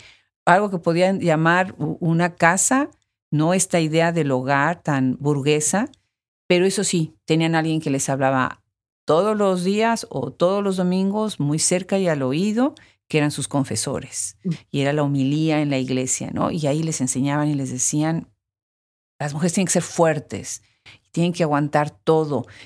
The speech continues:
Speaker 1: y se tienen que quitar el pan de la boca para dárselo a su familia".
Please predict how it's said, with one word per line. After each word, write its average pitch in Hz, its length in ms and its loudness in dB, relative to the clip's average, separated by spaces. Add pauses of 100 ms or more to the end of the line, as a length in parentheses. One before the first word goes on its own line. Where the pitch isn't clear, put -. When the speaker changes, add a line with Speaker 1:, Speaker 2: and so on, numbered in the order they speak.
Speaker 1:
y - 80 -10
se 147 100 -2
tienen 185 200 0
que 170 80 -4
quitar 165 280 2
el 160 200 -2
pan 165 280 2
de 151 120 0
la 143 100 0
boca 147 380 -2
para 135 160 -2
dárselo 135 320 -4
a 123 40 -6
su 135 140 -8
familia". 131 600 -4